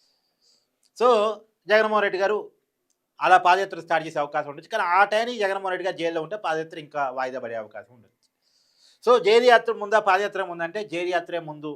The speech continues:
అనేటువంటి సంకేతాలు ఈడీ నుంచి అందుతూ ఉన్నాయి. కాకపోతే కండిషన్ సప్లై, కండిషన్ సప్లై అంటే కొంతమంది అనొచ్చు, ఒకప్పుడు జగన్మోహన్ రెడ్డి గారికి ఉన్నటువంటి కెపాసిటీ ఇవాళ లేదు కదా. అతని చేతిలో అప్పట్లో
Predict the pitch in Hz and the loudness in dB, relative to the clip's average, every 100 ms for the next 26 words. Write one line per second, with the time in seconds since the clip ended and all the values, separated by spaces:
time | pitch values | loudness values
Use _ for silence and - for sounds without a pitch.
0 | - _ 151 151 151 143 165 - 220 208 | -14 _ -8 -8 -10 -8 -8 -6 -6 -4
1 | 175 139 - _ _ 151 160 175 170 147 | -4 -6 -14 _ _ -8 -6 -6 -8 -10
2 | 139 135 110 98 _ _ _ _ _ 139 | -10 -12 -12 -16 _ _ _ _ _ -4
3 | 156 165 202 170 160 156 147 117 - 98 | -4 -6 -10 -8 -10 -12 -14 -16 -18 -20
4 | _ _ _ _ _ _ _ _ _ _ | _ _ _ _ _ _ _ _ _ _
5 | _ _ _ - - - 147 180 196 208 | _ _ _ -20 -20 -4 -2 -2 -4 0
6 | 190 196 190 190 190 180 175 175 170 156 | 0 2 -2 0 -4 -4 -4 -4 -6 -8
7 | 151 180 180 208 208 180 185 180 175 170 | -2 -2 -2 -6 -2 -4 -4 -4 -4 -2
8 | 170 160 170 160 147 156 156 151 - 143 | -4 -4 -10 -14 -10 -8 -8 -10 -8 -4
9 | 170 160 156 185 190 160 143 160 156 143 | -4 -4 -8 -10 -8 -6 -4 -4 -4 -6
10 | 131 - _ _ _ _ _ _ _ _ | -6 -10 _ _ _ _ _ _ _ _
11 | _ _ 147 180 180 180 214 208 196 - | _ _ -6 -4 -2 0 2 4 2 -6
12 | _ _ _ _ _ _ _ _ _ _ | _ _ _ _ _ _ _ _ _ _
13 | _ _ _ _ _ 135 151 202 202 | _ _ _ _ _ -2 0 0 0